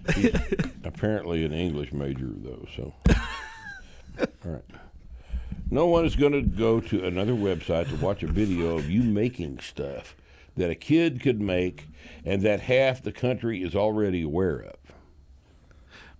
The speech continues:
Speaker 1: Man, about a
Speaker 2: Frito
Speaker 1: thousand
Speaker 2: chili
Speaker 1: people,
Speaker 2: pie.
Speaker 1: yeah, about a thousand people disagree with our friend.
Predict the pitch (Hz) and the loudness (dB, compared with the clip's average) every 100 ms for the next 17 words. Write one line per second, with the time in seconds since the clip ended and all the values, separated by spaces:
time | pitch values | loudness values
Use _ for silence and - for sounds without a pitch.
0 | 104 135 139 - - - 143 131 117 - | -6 -4 -4 -6 -14 -16 -4 -2 -2 -6
1 | - 131 120 143 151 151 156 156 - 160 | 4 4 8 6 6 6 6 6 6 6
2 | - - 139 127 107 117 127 - 143 147 | 4 -4 -4 -4 -4 0 0 2 2 2
3 | 123 151 120 107 117 107 107 135 82 - | 2 0 0 -2 -4 -4 -2 -4 -6 -8
4 | 101 - 98 - 107 90 | -8 -4 -4 -2 -4 -4